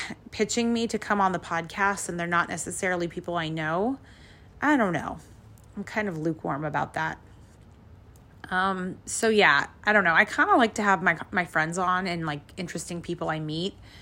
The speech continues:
if I have people on, but sometimes I also don't really love listening to a podcast host and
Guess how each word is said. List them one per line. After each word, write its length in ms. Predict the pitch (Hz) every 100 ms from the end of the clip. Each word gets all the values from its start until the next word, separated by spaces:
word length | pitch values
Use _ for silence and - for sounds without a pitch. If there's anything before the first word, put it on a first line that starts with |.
| - - -
if 140 | 170
I 80 | 190
have 400 | 165 160 160 -
people 280 | 196 202 214
on, 320 | 214 208 202
but 340 | 180 165 165 - - - -
sometimes 520 | - 247 277 330 262
I 140 | 208 -
also 380 | 190 202 - 277
don't 360 | 208 190 196
really 460 | 185 165 190 185 185
love 640 | 165 165 165 165 165 160 - - - -
listening 640 | 170 180 - 180 165 170
to 760 | - - 180 165 160 151 151 165 - - - - - - - - -
a 60 |
podcast 640 | - 170 170 165 202 196 -
host 580 | - 214 208 208 - - - -
and 480 | 180 175 165 151